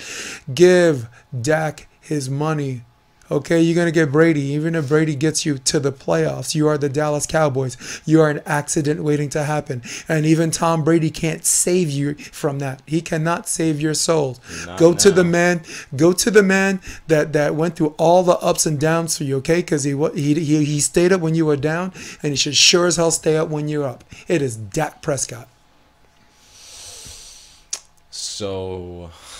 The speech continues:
Speaker 2: <laughs> it's gonna be
Speaker 1: <laughs>
Speaker 2: about how much is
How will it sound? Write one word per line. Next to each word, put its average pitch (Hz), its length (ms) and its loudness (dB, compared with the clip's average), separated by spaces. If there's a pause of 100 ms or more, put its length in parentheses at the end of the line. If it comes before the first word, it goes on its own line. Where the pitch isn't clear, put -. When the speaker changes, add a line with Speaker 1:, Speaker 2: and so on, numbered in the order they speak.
(140)
Speaker 2:
<laughs> 113 380 -10 (1040)
it's 117 280 -12
gonna 135 320 -10
be 104 420 -8 (160)
Speaker 1:
<laughs> 220 160 -2
Speaker 2:
about 190 540 -4
how 214 440 4
much - 260 4
is 233 80 4